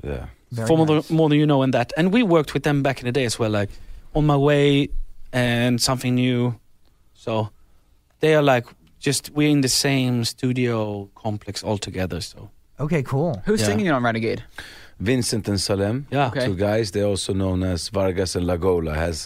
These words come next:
Speaker 1: they have a small little project.
Speaker 4: Do you feel like
Speaker 1: Or
Speaker 4: it's
Speaker 1: small,
Speaker 4: important to take, like, either more, like, I wouldn't say no name, but under, like, not discovered artists opposed to, like, bigger artists? Does that
Speaker 3: That's
Speaker 4: make a difference?
Speaker 3: better. Like, I feel like that's more interesting.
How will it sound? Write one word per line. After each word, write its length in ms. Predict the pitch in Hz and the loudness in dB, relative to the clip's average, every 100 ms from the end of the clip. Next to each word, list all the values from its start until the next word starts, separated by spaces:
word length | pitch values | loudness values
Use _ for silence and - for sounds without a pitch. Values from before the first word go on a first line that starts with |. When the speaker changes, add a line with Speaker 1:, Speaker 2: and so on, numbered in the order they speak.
| - | -10
Speaker 1:
they 120 | 85 87 | -4 -2
have 140 | 82 | -2
a 60 | 82 | -4
small 300 | 82 80 76 | -6 -6 -6
little 320 | - - - - - - - | -8 -10 -14 -14 -20 -20 -16
project. 580 | - 76 - - - - - | -8 -8 -8 -8 -8 -6 -4
Speaker 4:
Do 80 | 190 | -2
you 40 | |
feel 140 | 233 | 0
like 80 | 240 | 0
Speaker 1:
Or 40 | 247 | 0
Speaker 4:
it's 80 | |
Speaker 1:
small, 180 | 202 151 | -2 -2
Speaker 4:
important 300 | 127 170 185 | -2 0 0
to 60 | 175 | -2
take, 240 | 180 156 | -2 0
like, 200 | 156 131 147 | 0 0 -2
either 380 | 143 139 123 - - - | 0 0 0 -6 -16 -6
more, 240 | 156 160 | -2 0
like, 220 | 156 135 156 - | 0 -2 -6 -4
I 40 | 202 | -2
wouldn't 160 | 196 | 0
say 100 | 165 | -2
no 260 | 143 147 151 | 0 0 0
name, 260 | 143 131 | 0 0
but 220 | 127 123 - - _ - | 0 -2 -2 -14 _ -4
under, 320 | 156 156 - | 0 0 0
like, 160 | 139 127 | -2 0
not 200 | 147 151 | -2 -2
discovered 440 | 135 - 147 151 | -4 0 0 2
artists 260 | 147 143 - | 0 0 -6
opposed 300 | 123 131 127 | -4 -4 -2
to, 60 | 123 | -4
like, 200 | 113 131 | -4 -4
bigger 260 | 127 139 | -2 0
artists? 360 | 139 156 156 - | 0 0 -2 -6
Does 100 | 123 | -2
that 80 | - | 2
Speaker 3:
That's 160 | - | 2
Speaker 4:
make 40 | 127 | 0
a 20 | 131 | 0
difference? 200 | 190 247 | 2 4
Speaker 3:
better. 160 | 147 110 | 2 0
Like, 340 | 123 127 - _ - | 0 0 -4 _ -2
I 160 | 190 | 0
feel 240 | 202 - 190 | 0 -2 0
like 140 | 160 | 0
that's 260 | 156 143 147 | 0 -2 -2
more 140 | 127 | 0
interesting. 560 | 139 139 - - 101 | 0 -2 -6 -8 -10